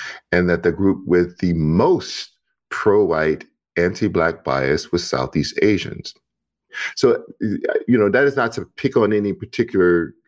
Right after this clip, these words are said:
ethnic or racial group. It is just to, uh, lay out the facts of how people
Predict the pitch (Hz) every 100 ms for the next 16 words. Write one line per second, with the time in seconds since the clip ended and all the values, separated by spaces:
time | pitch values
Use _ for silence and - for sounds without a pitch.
0 | - - 98 - 92 87 80 98 95 90
1 | 82 175 175 - 120 113 127 - - -
2 | 98 87 98 87 80 - 85 85 - 90
3 | 90 - - 85 85 - 90 - 87